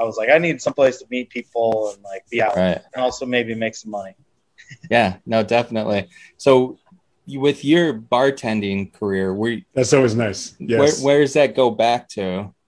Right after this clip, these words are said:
Speaker 2: Like, how long have you been bartending?
Speaker 1: Uh, since Dorado, actually. I, uh,
Speaker 2: Okay.
Speaker 1: so I was a server at Dorado, and there came a point in time where we were just so busy,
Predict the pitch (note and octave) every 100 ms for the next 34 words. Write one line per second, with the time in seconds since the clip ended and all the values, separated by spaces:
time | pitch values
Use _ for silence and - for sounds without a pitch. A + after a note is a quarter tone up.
0 | _ - G2+ - A2+ A2 G#2+ G#2+ G#2 G2+
1 | G#2 G2 G2 F#2 G2 G2 E2 F2 F2 G2
2 | - _ _ _ - _ _ _ _ -
3 | B2 A#2+ A#2 F3+ F#3+ - C#3 B2+ C3+ B2+
4 | A2+ - A#2+ A2+ A2+ - A2+ A#2 A2+ A2+
5 | A2 B2 C3 A#2+ C#3+ C3+ C3 B2 - D#3
6 | E3 C3 C3 - _ _ _ _ _ _
7 | _ _ - B2+ C3 A#2+ A2 A2+ - _
8 | _ _ _ _ _ _ B2 A#2 A2+ G#2+
9 | G#2+ - - _ _ _ _ A#2 A2+ D#3
10 | - D#3+ C3+ D#3 C#3 C3 A#2+ A2+ C3+ C3
11 | A#2+ B2 C#3 B2 A#2 C#3 B2 G#2+